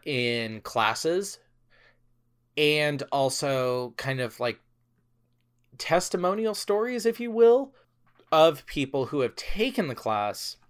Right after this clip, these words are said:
and applied what they learned to their lives, share their stories, et cetera, et cetera. So the reason I think that everybody should read this book is because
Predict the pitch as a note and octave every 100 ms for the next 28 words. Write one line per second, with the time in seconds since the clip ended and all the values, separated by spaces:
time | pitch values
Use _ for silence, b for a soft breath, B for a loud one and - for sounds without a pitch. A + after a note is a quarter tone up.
0 | _ _ _ _ _ - E3 C#3 C3 -
1 | C#3+ C3 A#2+ C3 C3+ A#2+ A#2+ A#2 G#2+ A#2
2 | A#2+ A#2 A2+ A2+ G#2+ - _ - - A#2
3 | A2 G#2+ A#2 G#2+ G#2 G#2+ - G#2+ G#2 -
4 | - - B2+ A#2+ - - _ _ _ _
5 | _ _ b b _ - - D3+ D3+ -
6 | - _ _ _ _ _ _ - D#3 E3+
7 | D3+ B3 B3+ B3+ G#3 E3 E3+ D3 C3 A#2+
8 | B2+ A2+ A2+ A2+ A#2 A2+ - A2+ - -
9 | _ D3 C3+ - C#3 C#3 C3+ B2+ A2+